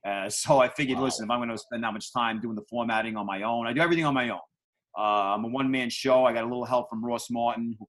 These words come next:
Speaker 1: covers the M H L in Russia for me. But, uh, yeah, it's only five bucks. That's the intent. And actually, last year's draft guide was five bucks, and it had, uh, I believe it had two hundred and fifty. So I increased it by a hundred twenty-six, and I s-,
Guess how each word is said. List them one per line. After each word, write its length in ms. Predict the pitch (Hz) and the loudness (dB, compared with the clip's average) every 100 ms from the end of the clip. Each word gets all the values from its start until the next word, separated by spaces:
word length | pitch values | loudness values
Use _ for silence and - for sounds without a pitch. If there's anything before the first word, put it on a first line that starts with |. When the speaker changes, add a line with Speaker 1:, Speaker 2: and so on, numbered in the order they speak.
| - | -4
Speaker 1:
covers 180 | 113 107 | -4 -4
the 120 | 113 | -6
M 140 | 113 | -4
H 240 | 110 - 120 | -4 -4 -2
L 320 | 110 110 104 _ _ _ | -2 -2 -8 _ _ _
in 80 | 101 | -10
Russia 340 | 110 117 - | -2 -2 -2
for 140 | 139 135 | -4 -2
me. 380 | 143 143 139 - - | 0 2 0 -4 -6
But, 160 | 110 - - | -6 -8 -2
uh, 420 | 107 104 98 95 - _ _ _ - | 0 2 0 -2 -6 _ _ _ 0
yeah, 140 | 151 | 0
it's 120 | 139 | 2
only 160 | 165 165 | 2 4
five 280 | 165 151 120 | 6 4 6
bucks. 240 | 160 143 | 4 4
That's 180 | 143 - | -2 0
the 140 | 143 | 0
intent. 460 | 135 - 151 127 107 | 0 0 0 0 0
And 80 | 120 | 2
actually, 280 | 147 151 143 | 4 4 2
last 400 | 135 165 180 - | 4 4 2 0
year's 160 | 139 | 0
draft 280 | 135 131 120 | 2 0 0
guide 200 | 120 120 | 0 0
was 160 | 110 - | -2 -2
five 260 | 120 113 | 0 0
bucks, 240 | 95 120 - | 0 -2 -2
and 120 | 113 | -8
it 80 | 113 | -4
had, 400 | 120 120 117 104 - _ _ _ _ _ _ - | 0 2 0 -4 -14 _ _ _ _ _ _ -4
uh, 40 | |
I 240 | 107 107 107 | 0 2 0
believe 240 | 113 139 143 | 0 2 2
it 60 | |
had 200 | 131 127 - | 0 -2 -2
two 240 | - 156 | -2 0
hundred 300 | 147 143 131 | 2 0 -2
and 80 | 113 - | -6 -2
fifty. 600 | 160 147 - 101 98 95 _ _ _ _ | -2 -2 -6 -6 -8 -12 _ _ _ _
So 240 | - 123 | -2 2
I 160 | 117 104 | 2 0
increased 540 | 156 160 147 156 143 - | -2 -2 0 2 2 0
it 120 | 139 | 0
by 140 | 127 123 | 2 4
a 80 | |
hundred 280 | 120 131 131 | 2 0 -4
twenty-six, 680 | 120 135 120 - 151 143 - | -4 -4 -4 -4 -4 -4 -6
and 120 | 120 113 | -6 -4
I 60 | |
s-, 180 | 107 - | -4 -8